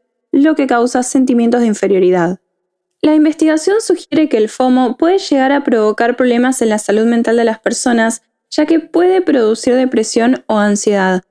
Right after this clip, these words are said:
Otros estudios anteriores concluyen que los individuos que dan más valor a las redes sociales como parte de su desarrollo social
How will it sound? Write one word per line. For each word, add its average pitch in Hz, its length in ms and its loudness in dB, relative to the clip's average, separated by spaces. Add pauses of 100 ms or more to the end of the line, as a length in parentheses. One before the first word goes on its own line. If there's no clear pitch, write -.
(220)
Otros 359 320 0
estudios 277 380 0
anteriores 226 580 0
concluyen 311 540 0
que 294 80 0
los 226 180 -2
individuos 233 520 0
que - 120 -4
dan 240 260 2
más 294 220 0
valor 277 240 2
a 254 100 0
las 220 200 -2
redes 220 180 -2
sociales 233 400 -2
como 208 300 -2
parte 247 260 -2
de 240 80 0
su 240 160 -4
desarrollo 208 460 -2
social 233 500 0